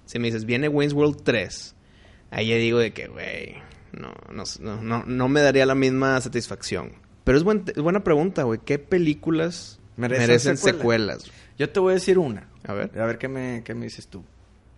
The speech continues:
Speaker 2: E T.
Speaker 1: Ok, muy bien.
Speaker 2: Sí, ¿no?
Speaker 1: Creo que sí, güey.
Speaker 2: E T
Speaker 1: Con,
Speaker 2: merece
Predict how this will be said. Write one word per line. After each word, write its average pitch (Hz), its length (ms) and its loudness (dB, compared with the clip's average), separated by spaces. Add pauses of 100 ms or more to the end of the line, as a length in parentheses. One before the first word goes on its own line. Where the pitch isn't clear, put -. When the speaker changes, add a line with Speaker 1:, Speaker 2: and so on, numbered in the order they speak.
(140)
Speaker 2:
E 127 120 0
T. 104 340 -6 (1300)
Speaker 1:
Ok, 110 240 -8 (240)
muy 117 200 -2
bien. 95 200 -8 (160)
Speaker 2:
Sí, 151 280 0
¿no? 143 100 -2
Speaker 1:
Creo 113 140 2
que 131 100 0
sí, 104 240 -6
güey. 69 260 -16
Speaker 2:
E 135 160 2
T 156 220 0
Speaker 1:
Con, 180 100 2
Speaker 2:
merece 135 340 2